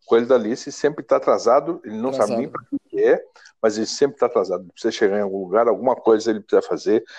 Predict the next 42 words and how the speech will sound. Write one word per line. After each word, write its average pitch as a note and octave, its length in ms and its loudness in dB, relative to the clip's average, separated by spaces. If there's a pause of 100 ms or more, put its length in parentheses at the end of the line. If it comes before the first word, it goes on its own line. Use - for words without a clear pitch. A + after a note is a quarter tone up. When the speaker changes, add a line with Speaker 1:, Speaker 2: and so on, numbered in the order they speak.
(240)
Speaker 1:
ele F#2+ 140 -6
tá, F#2 560 4
é, F#2 200 -2
tá - 220 2
muito A2+ 300 -8
em F2+ 60 -10
cima - 220 -8
da F#2+ 120 -2
hora G#2 260 2
e G#2 120 -6
ele G#2 140 -8
precisa, G2 480 -12
precisa, F#2 440 -14
precisa, F#2 400 -14
precisa, G2 420 -16
não F3+ 60 -16
sabe G2+ 400 -8 (400)
nem G#2+ 260 -10
explicar, B2 500 -4 (240)
né? F#3 160 -10 (280)
E D#3 100 0
a D3+ 60 4
gente F3 320 -2
entra F3+ 200 0
nesse B2+ 220 -6
estado C#3+ 400 -2
com D3 100 -6
muita, C#3+ 240 -6
com A#2+ 180 -8
muita B2+ 260 -4
facilidade. D2+ 640 -10 (680)
E - 140 -2
é C3 60 6
um - 60 4
estado, G#2+ 500 0 (180)
enfim, F2+ 240 -16 (260)
organicamente G#2+ 920 0
desfavorável, G2 720 0
porque - 240 -10
a - 20 -4
gente F2+ 220 -12
estressa, - 560 0